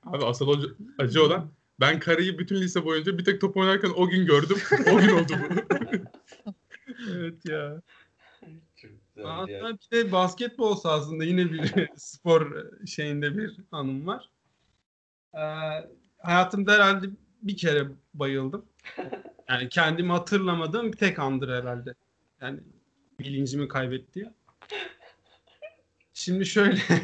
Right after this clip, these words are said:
Speaker 2: <laughs> biz insan gibi basket oynuyoruz arkadaşlar şimdi. Hiç şey yapmayın. <laughs> Normal basket oynuyoruz. Kendimiz tek potada basket oynuyoruz.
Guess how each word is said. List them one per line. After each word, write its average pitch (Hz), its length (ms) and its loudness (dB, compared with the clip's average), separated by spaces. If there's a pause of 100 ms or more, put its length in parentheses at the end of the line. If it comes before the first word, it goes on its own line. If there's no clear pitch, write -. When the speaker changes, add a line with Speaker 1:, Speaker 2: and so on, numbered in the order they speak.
(100)
Speaker 2:
<laughs> - 360 -20
biz 156 180 -4
insan 185 400 4
gibi 160 180 -6
basket - 340 -4
oynuyoruz 135 340 -2
arkadaşlar 139 560 -6
şimdi. 127 320 -10
Hiç - 220 -16 (560)
şey 156 100 -4
yapmayın. - 680 -4 (220)
<laughs> - 220 -20
Normal 208 380 4
basket 262 380 2
oynuyoruz. 165 380 4
Kendimiz 185 420 2
tek 220 200 4
potada 160 340 0
basket 175 380 0
oynuyoruz. 135 460 -8